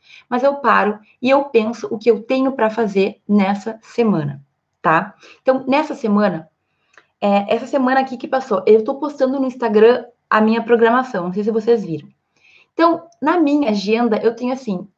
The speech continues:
todos os dias da semana previstos. É maravi-, agenda maravilhosa, nível europeia, assim, tô brincando, mas maravilhosa. O que que ela, o que que ela me proporciona ali? Eu coloco exatamente o que eu tenho,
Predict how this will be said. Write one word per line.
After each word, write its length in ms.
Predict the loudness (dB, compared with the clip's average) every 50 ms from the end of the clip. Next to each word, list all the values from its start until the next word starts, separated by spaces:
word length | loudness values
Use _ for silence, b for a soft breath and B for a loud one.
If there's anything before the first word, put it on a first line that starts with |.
| _ -2
todos 320 | 0 2 2 2 2 0
os 180 | 0 -2 -4 -2
dias 220 | -2 0 0 0
da 80 | 0 0
semana 600 | -2 -4 -2 0 0 0 0 0 -2 -6 -10 -14 _ _ _ _ _ _ _ _ _ _ _ _ _ _ _
previstos. 800 | 2 2 4 4 2 2 2 2 2 -2 -10 -18 -20 -20 _ _ _ _
É 80 | -6 -2
maravi-, 480 | 0 2 2 4 2 2 0 -2 -2
agenda 400 | -2 -2 -2 0 0 -2 0 0
maravilhosa, 800 | -2 -2 -2 -2 -2 -2 -2 -2 -2 0 0 0 -2 -4 -6 -10 -18 -18
nível 680 | -12 -6 -2 0 0 0 0 0 -2 -2 -4 -6 -12 _ _ _ _ _ _ _ _ _ _ _
europeia, 600 | -4 0 0 0 0 0 -2 0 0 0 0 -2
assim, 260 | -4 -8 -12 -12 -12
tô 160 | -12 -8 -6
brincando, 460 | -2 -2 -2 -2 -2 -4 -6 -6 -6 -6
mas 200 | -6 -6 -6 -8 -10 -16 _ _ _ _
maravilhosa. 640 | 2 2 2 4 2 0 0 0 -2 -4 -4 -8 -16 B B B B B B B B B
O 40 | B
que 120 | -4 -2 -2
que 100 | 0 2
ela, 200 | 4 4 4 4
o 200 | 2 -2 -10 -10
que 100 | -8 -6
que 100 | -2 0
ela 100 | 2 2
me 100 | 2 2
proporciona 640 | 0 0 0 2 2 2 2 2 0 0 0 0 0
ali? 240 | 0 -2 -4 -6 -8 _ _ _ _ _ b b b b b b
Eu 160 | 2 2 2
coloco 760 | 2 4 4 6 6 6 6 6 6 6 4 0 -4 -6 0
exatamente 1500 | 2 2 2 2 0 -2 0 0 0 0 -2 -4 -6 -4 -2 0 0 0 -2 -2 -4 -6 -6 -8 -10 -10 -8 -8 -8 -8 -10
o 80 | -10 -8
que 120 | -4 -2
eu 100 | 0 0
tenho, 440 | 0 -2 -2 0 0 0 -2 -2 -6